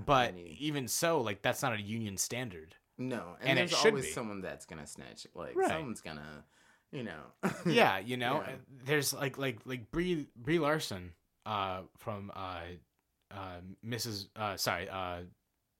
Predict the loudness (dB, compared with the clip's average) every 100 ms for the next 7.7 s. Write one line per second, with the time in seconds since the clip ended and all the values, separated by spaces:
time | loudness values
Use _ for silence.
0 | _ 4 4 4 2 2 2 0 -2 -2
1 | -2 -4 -8 -10 -2 2 4 4 4 4
2 | 2 -8 _ _ _ _ 0 2 4 2
3 | -2 -8 _ -16 -4 2 4 4 2 0
4 | 0 0 0 0 -2 -2 -6 -10 -6 -2
5 | 0 0 0 -2 -2 0 0 -4 -8 _
6 | _ _ -2 0 2 2 0 -2 -6 -12
7 | -20 -20 _ -4 0 2 0